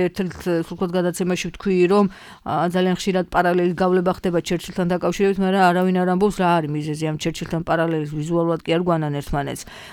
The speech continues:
ა, ამბავი არის ის, რომ, ჩერჩილის ვიზიტის შემდეგ ამერიკის შეერთებული შტატები ძალიან ჩაერთო მეორე მსოფლიო ომში. ა, და მე ხა რა, მ,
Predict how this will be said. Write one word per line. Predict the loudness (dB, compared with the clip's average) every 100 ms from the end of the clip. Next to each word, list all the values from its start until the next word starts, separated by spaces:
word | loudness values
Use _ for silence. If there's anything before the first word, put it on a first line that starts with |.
| -10
ა, | 0 4 6
ამბავი | 6 6 4 6
არის | 6 4 2
ის, | 0 0 0 0
რომ, | 2 4 6 6 4 2
ჩერჩილის | 0 -2 -2 -2
ვიზიტის | -2 -2 -2 -4
შემდეგ | 0 2 4 2
ამერიკის | 2 0 -2 -4
შეერთებული | -4 -2 -4 -4
შტატები | -4 -2 -2 -2 -2
ძალიან | 0 2 4 4 0
ჩაერთო | -6 -10 -12 -16 -16 _ _
მეორე | -8 -6 -6
მსოფლიო | -6 -8 -4 -4
ომში. | -4 -8 -10 -10 -18 -20 -20 -20 -8
ა, | 0 4 6 6
და | 6 4
მე | 4 4 2
ხა | 2
რა, | 4 4 2 0
მ, | -2 -2 -4 -4 -6